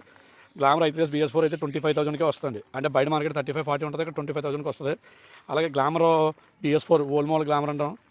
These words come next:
ఆ Glamours ఉన్నాయండి. అలాగే హెచ్ఎఫ్ డీలక్స్ బీఎస్ సిక్స్, హెచ్ఎఫ్సి, ఆ, హెచ్ఎఫ్ డీలక్స్ బీఎస్ ఫోర్ ఉన్నాయి. అలాగే లేటెస్ట్ కలర్లు కూడా ఉన్నాయి, రెడ్లో ఉన్నాయి, బ్లూ ఉంది, వైలెట్ కలర్ బల్బు కూడా ఉన్నాయి హెచ్ఎఫ్ డీలక్స్లో. అలాగే హీరో Echeverro ప్లాటినా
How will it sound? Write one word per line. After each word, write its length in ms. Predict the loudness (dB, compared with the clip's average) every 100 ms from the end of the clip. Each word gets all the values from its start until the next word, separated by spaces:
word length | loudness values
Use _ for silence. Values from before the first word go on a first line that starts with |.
| _ 2
ఆ 40 | 4
Glamours 260 | 2 0 -4
ఉన్నాయండి. 220 | -4 -2 4
అలాగే 140 | 4 2
హెచ్ఎఫ్ 180 | -2 -2
డీలక్స్ 180 | -2 -2
బీఎస్ 160 | -4 -4
సిక్స్, 160 | -6 -6 -8 -20 -20 -20 -20 -4 -4
హెచ్ఎఫ్సి, 340 | 2 2 2 2
ఆ, 20 | 2 2
హెచ్ఎఫ్ 200 | 0 0 0
డీలక్స్ 160 | 0 -2
బీఎస్ 180 | -2 0
ఫోర్ 140 | 0 0
ఉన్నాయి. 180 | -4 -6 -18 -20 _ _ 2
అలాగే 200 | 4 4 0 -6 -4 -2
లేటెస్ట్ 240 | 0 0
కలర్లు 200 | 0 2 2
కూడా 100 | 2
ఉన్నాయి, 180 | 0 -6 _ _ -2 -2
రెడ్లో 200 | 2 2
ఉన్నాయి, 160 | 2 0
బ్లూ 100 | 0 0
ఉంది, 180 | 0 -2 -2 -8 -2
వైలెట్ 240 | 0 0 -2
కలర్ 180 | -2 -2
బల్బు 140 | -2 -2
కూడా 80 | -2
ఉన్నాయి 140 | -4 -10 _ _ _ _
హెచ్ఎఫ్ 200 | -4 0
డీలక్స్లో. 280 | 0 0 -4 -4 _ _ _ _ _ -4
అలాగే 200 | 2 4 2 0 -20 -20 -20 -16 -4
హీరో 220 | 2 2 2
Echeverro 320 | 0 2 0 _ _ _
ప్లాటినా 300 | 4 4 4